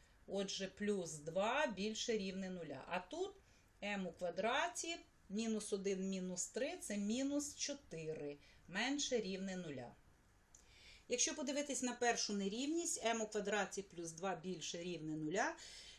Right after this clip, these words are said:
ця нерівність виконується завжди: від мінус нескінченності до плюс нескінченності.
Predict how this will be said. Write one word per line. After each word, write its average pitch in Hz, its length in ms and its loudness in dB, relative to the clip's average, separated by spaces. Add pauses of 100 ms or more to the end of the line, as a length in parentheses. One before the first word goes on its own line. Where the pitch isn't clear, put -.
(120)
ця 311 240 6
нерівність 294 480 4
виконується 254 580 2
завжди: 170 380 0
від 170 160 -4
мінус 320 320 2
нескінченності 254 800 -2
до 220 120 2
плюс 202 340 0
нескінченності. - 840 -6